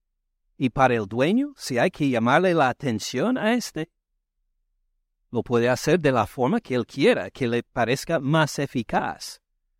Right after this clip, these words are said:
Por esto los esclavos aprendieron cuando el es-, cuando el dueño hace algún movimiento con la mano,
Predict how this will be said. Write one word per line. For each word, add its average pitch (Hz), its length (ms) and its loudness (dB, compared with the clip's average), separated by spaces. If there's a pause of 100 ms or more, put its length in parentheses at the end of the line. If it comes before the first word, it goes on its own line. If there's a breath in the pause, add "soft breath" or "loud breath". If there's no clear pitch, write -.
(360)
Por 131 240 0
esto 139 400 -2
los 110 240 -10
esclavos 165 720 0
aprendieron 131 840 0 (600)
cuando 131 440 0
el 117 100 0
es-, - 200 -6 (240)
cuando 131 320 0
el 113 80 0
dueño 165 380 2
hace 156 320 0
algún 139 280 0
movimiento 143 640 0
con 147 160 -4
la 170 100 0
mano, 90 400 -2